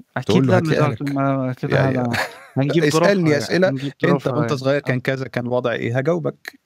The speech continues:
Speaker 1: آه، لا، طبعا.
Speaker 2: هكدب عليك ليه، يعني؟
Speaker 1: أحيانا بيكون الموضوع مش براكتيكال، مش، مش، خلاص، آه، يعني، لو، لو الز-، لو الرؤية واضحة، تمام.
Speaker 2: مم.
Speaker 1: لو مش واضحة، في تيست،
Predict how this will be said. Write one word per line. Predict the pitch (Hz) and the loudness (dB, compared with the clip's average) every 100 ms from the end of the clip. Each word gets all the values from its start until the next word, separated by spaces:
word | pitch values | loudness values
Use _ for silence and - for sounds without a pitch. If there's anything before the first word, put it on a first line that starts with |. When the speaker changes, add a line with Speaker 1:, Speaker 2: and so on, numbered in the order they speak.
| _ | _
Speaker 1:
آه، | - 160 147 143 | -6 -6 -6 -6
لا، | - 170 | -8 -8
طبعا. | - 160 - | -16 -12 -4
Speaker 2:
هكدب | 123 143 127 | -4 -4 -2
عليك | 117 135 135 | -2 -2 -2
ليه، | 131 127 | -2 0
يعني؟ | 123 143 _ _ _ | -4 -8 _ _ _
Speaker 1:
أحيانا | - 139 | -4 -2
بيكون | 131 127 139 | -2 -4 -4
الموضوع | 139 131 123 135 131 113 | -4 -2 -2 -2 -2 -2
مش | 107 117 120 | -8 -10 -10
براكتيكال، | 120 131 - 120 110 101 | -4 -4 -4 -8 -6 -8
مش، | 113 107 - - - | -10 -12 -16 -18 -16
مش، | 123 - - _ - - - - - | -16 -16 -18 _ -20 -20 -20 -18 -12
خلاص، | - 127 147 170 - - | -4 0 0 0 -4 -12
آه، | - - 131 | -10 -8 -6
يعني، | 131 127 120 120 | -4 -4 -4 -6
لو، | 120 120 117 123 123 120 120 - | -8 -8 -8 -12 -14 -14 -14 -10
لو | 120 127 | -4 -4
الز-، | 120 131 | -2 -2
لو | 147 131 127 | -2 -2 -2
الرؤية | 135 160 151 135 | 0 0 2 2
واضحة، | 131 - - 147 _ _ _ | 2 0 -4 -6 _ _ _
تمام. | - 170 262 233 | -4 -4 -4 -8
Speaker 2:
مم. | 131 139 - _ - | -6 -6 -8 _ 0
Speaker 1:
لو | 156 | 0
مش | 156 - | 0 -6
واضحة، | 131 - 143 131 110 | -8 -4 -2 -2 -4
في | - | -6
تيست، | 190 220 202 - _ | -2 -2 -4 -10 _